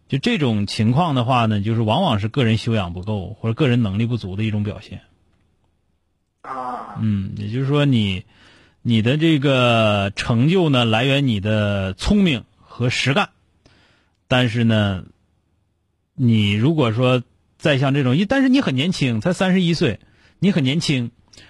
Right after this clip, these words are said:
Speaker 1: 所以说呢，你这个会比较早的遇到天花板，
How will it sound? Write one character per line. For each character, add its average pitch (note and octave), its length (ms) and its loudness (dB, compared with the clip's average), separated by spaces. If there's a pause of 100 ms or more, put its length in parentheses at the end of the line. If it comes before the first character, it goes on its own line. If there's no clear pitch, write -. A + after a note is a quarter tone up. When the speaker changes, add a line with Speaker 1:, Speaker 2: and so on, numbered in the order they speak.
(300)
Speaker 1:
所 F3+ 200 2
以 F#3 80 2
说 D#3 180 2
呢， D#3+ 180 4
你 B2 180 2
这 C3+ 200 0
个 A#2 960 2 (500)
会 D#3+ 360 0
比 B2+ 180 -2
较 F3 160 2
早 G2+ 280 -4
的 A#2 80 -2
遇 D3 140 2
到 B2 300 2
天 A#2+ 220 -2
花 A#2+ 80 2
板， A2+ 200 -2